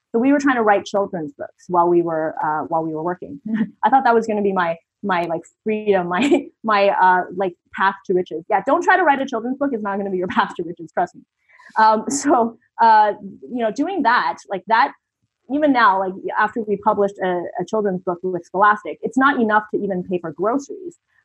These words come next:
But even making as little as, like, five thousand after retirement, like, that would be a huge failure if you did that regularly, right? Like, if I made five thousand dollars a year,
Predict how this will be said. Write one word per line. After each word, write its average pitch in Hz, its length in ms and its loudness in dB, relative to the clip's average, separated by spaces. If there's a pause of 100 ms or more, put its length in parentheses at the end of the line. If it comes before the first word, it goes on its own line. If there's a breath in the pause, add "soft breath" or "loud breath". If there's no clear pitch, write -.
But 196 480 2 (140)
even 277 300 4
making 254 320 0
as 220 120 0
little 220 300 0
as, 190 140 -2
like, 185 160 -4 (100)
five 202 320 2
thousand 185 540 0 (100)
after 196 260 -2
retirement, 185 540 -6
like, 208 140 -8
that 269 160 2
would 403 80 4
be 392 100 4
a 302 60 4
huge 262 400 -4
failure 208 340 -2
if 175 160 -8
you 185 60 -8
did 185 140 -4
that 170 120 0
regularly, 175 540 -4
right? 139 140 -12
Like, 196 180 -6
if 196 80 -6
I 233 80 -2
made 285 200 0
five 233 200 2
thousand 214 240 2
dollars 226 300 -2 (140)
a 185 40 -2
year, 185 460 0